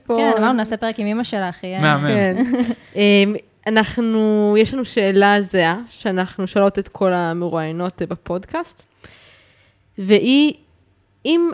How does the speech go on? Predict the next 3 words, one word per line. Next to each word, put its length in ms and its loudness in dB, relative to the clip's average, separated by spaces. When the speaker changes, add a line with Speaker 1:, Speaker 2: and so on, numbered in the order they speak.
Speaker 1:
היית 320 -2
יכולה 400 0
לחזור 600 0